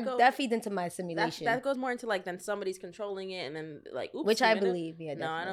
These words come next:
Speaker 1: don't, I don't
Speaker 2: Yo,
Speaker 1: believe that,
Speaker 2: I'm
Speaker 1: but
Speaker 2: not gonna lie, there was a Sims game. I, I keep going back to it because I'm not kidding you, this shit crazy. It was, I forget what, it was Strangerville or something like that.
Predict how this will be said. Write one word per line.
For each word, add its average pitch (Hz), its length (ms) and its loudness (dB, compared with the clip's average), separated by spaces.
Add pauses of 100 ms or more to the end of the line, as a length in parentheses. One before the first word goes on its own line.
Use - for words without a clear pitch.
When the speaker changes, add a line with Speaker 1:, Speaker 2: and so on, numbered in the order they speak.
Speaker 1:
don't, - 20 -8
I 175 60 -8
don't 170 160 -8
Speaker 2:
Yo, 196 80 6
Speaker 1:
believe 180 120 4 (100)
that, 175 60 0
Speaker 2:
I'm 185 60 4
Speaker 1:
but 214 40 4
Speaker 2:
not 220 160 6
gonna 226 120 2
lie, 196 120 6
there 185 120 4
was 185 120 0
a 196 40 0
Sims 175 320 -2
game. 147 240 -6 (560)
I, 185 80 0 (100)
I 196 40 4
keep 214 220 2
going 196 180 8
back 170 220 0
to 165 100 -8
it 151 220 -8
because 185 260 4
I'm 175 160 0
not 180 220 2
kidding 165 240 -2
you, 165 80 0
this 160 140 -2
shit - 40 -2 (220)
crazy. 147 240 -4 (360)
It 208 100 6
was, 196 200 6 (340)
I 214 120 -2
forget 240 320 2
what, 196 240 2
it - 20 4
was 214 140 2
Strangerville 180 680 0
or 151 40 -4
something 156 340 -6
like 151 180 -10
that. 151 120 -10